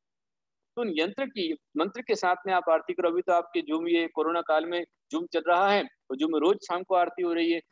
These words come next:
रोज भगवान का विशेष अंतर आप दे-, देख रहे हैं। आपका इतना बड़ा भाग्य भी है कि आपका घर ही अभी मंदिर बन गया है, है कि नहीं? अपना मन का मंदिर खोलो, मन का द्वार खोलो और रोज device लगाओ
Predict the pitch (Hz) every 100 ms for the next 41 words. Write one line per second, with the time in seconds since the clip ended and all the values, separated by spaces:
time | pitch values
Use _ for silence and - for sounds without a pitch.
0 | - 180 175 156 160 170 165 156 - 160
1 | 160 165 160 - - 156 _ 147 151 165
2 | 170 - - 147 151 170 147 220 262 240
3 | 165 175 180 160 143 156 214 - _ 151
4 | 156 190 131 180 190 175 151 170 135 117
5 | 98 - - _ _ _ _ _ _ _
6 | _ _ _ _ _ _ _ _ _ _
7 | _ _ _ - - 196 196 226 _ _
8 | _ _ - 127 170 196 165 175 208 196
9 | 190 208 190 196 95 - - 160 190 190
10 | 190 190 - 180 107 _ _ _ _ 131
11 | 139 190 254 196 180 180 - 151 110